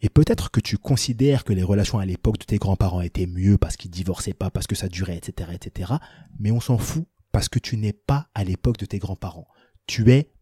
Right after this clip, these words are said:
maintenant, aujourd'hui, en deux mille vingt-trois. Et donc, la seule chose qui compte, c'est de se demander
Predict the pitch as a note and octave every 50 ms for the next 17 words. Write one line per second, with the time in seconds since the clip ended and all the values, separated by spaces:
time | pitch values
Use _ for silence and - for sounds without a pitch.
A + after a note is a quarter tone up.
0 | _ - G2 F#2+ A2 C3+ C3+ - - B2+ A2+ G2+ - _ _ _ _ _ _ _
1 | _ - C3+ C3 A#2 B2 A#2+ A#2+ A2+ G#2 G2 G2+ - _ _ _ _ _ _ -
2 | C#3 C#3 C3 A2 B2 A2+ A#2+ A2+ A2+ G#2+ G#2+ G#2 G2 - D#2 - - _ - -
3 | - - - - - _ - C3 B2 A#2 F#3+ G3 - - F#2+ E2+ - - - G#3
4 | G3 D#3 - - G#3 G3 E3+ - - - G#2 - - - G3 B3+ C4+ - - -
5 | - _ _ - _ _ - _ - - - A#2+ - - - A#2 G2 A2 G2+ G2+
6 | G2 F#2 F#2 A#2 E3+ G#3+